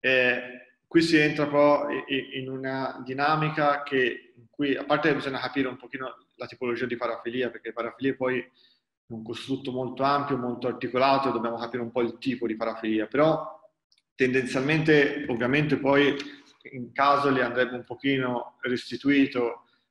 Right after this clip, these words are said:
eh, la problematica, ovviamente senza, ehm, come si può dire, aspetti accusatori, ma evidentemente cercando insieme di condividere quella che può essere evidentemente una problematicità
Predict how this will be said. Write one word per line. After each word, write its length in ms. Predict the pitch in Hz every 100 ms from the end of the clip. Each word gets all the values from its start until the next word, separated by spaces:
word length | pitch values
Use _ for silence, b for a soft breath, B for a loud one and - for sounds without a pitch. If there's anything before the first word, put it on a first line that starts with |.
| _
eh, 260 | 117 113 110
la 120 | 123
problematica, 600 | 123 113 123 123 127 123
ovviamente 520 | 120 117 135 131 131
senza, 840 | 117 123 123 120 131 131 127 123 -
ehm, 880 | 120 117 117 117 117 113 - 113 - -
come 160 | 123 117
si 60 | -
può 120 | 117
dire, 280 | 120 113 107
aspetti 360 | 120 - 123 127
accusatori, 600 | - 120 - 135 143 147
ma 340 | 117 135 143 B B B -
evidentemente 720 | 123 123 123 135 131 131 135
cercando 420 | 123 117 127 127
insieme 320 | 127 - 131
di 120 | 127
condividere 540 | 123 120 120 127 123 120
quella 140 | 117
che 100 | 117
può 140 | 117 123
essere 300 | 117 123 117
evidentemente 460 | 117 117 131 123
una 120 | 123
problematicità 880 | - 117 117 113 - - 117 123 127